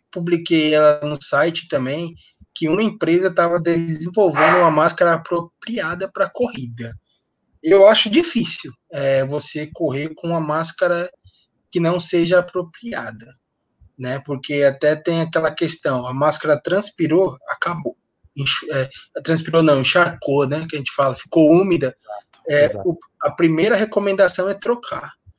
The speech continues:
Speaker 1: Então, assim, a gente sabe que tem diversos materiais, então, assim, enquanto não houver máscara apropriada, eu acho que vai ser impossível você exigir numa corrida. É, a gente sabe, é,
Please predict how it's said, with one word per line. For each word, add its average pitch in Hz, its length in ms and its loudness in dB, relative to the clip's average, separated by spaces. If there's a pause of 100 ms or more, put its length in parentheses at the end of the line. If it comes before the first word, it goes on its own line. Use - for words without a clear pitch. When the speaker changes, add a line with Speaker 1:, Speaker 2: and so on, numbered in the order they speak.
(320)
Speaker 1:
Então, 160 280 -6
assim, 127 600 -6 (320)
a 143 120 -4
gente 156 140 -4
sabe 208 220 -2
que 226 120 -12
tem 196 160 2
diversos 175 500 2
materiais, 165 800 0
então, 160 240 -6
assim, 156 280 -6
enquanto 185 440 -6
não 202 140 0
houver 185 400 4
máscara 151 680 -6 (520)
apropriada, 170 1200 0 (440)
eu 139 180 4
acho 139 180 -2
que - 80 -6
vai 160 80 0
ser 170 140 0
impossível 165 600 -6
você 180 300 -2
exigir 170 580 0 (500)
numa 143 240 0
corrida. 120 580 -4 (640)
É, 120 480 0
a 120 80 -2
gente 165 280 -4
sabe, 185 580 0 (880)
é, 120 300 0